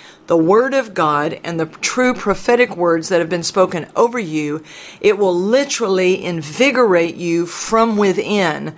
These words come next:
because the word is living. It proceeded from God's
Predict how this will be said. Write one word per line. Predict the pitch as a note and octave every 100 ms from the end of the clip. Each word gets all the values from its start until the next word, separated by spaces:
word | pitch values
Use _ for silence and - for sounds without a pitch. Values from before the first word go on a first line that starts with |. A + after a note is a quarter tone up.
| - - -
because | G3 G#3 G3
the | G3+
word | F3+ F#3 A3 A3 G3 G3 -
is | F#3 F3+ F3 E3 - _
living. | F3 F#3 A3 F#3+ D#3 C#3
It | F#3+ F#3
proceeded | F#3 F3 - - - B3+ B3 B3 G#3+
from | F3+ E3 D#3
God's | F#3 F#3 F#3 F3+